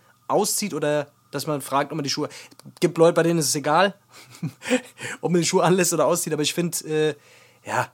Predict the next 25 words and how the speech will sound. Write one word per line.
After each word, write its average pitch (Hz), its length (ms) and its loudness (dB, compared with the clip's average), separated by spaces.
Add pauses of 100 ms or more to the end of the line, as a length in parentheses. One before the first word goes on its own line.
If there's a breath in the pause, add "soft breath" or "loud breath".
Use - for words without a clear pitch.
so, - 180 -10
ich - 140 -10
ma-, 147 120 -4
ich - 120 -6
mag 151 320 0
einfach 156 200 0
nicht, 151 160 -2
wenn 147 140 -2
jemand 147 200 -2
in 147 40 -6
meine 139 180 -4
Wohnung 151 220 -2
reinkommt 147 340 -4
oder 139 180 -6
ich - 200 -4 (240 loud breath)
würde 165 180 6
auch 156 120 4
nicht 175 180 2
einfach 156 200 0
irgendwo 160 240 -2
in 151 60 2
eine 135 60 -4
Wohnung 156 220 2
reinlaufen 143 380 0
und 120 180 -8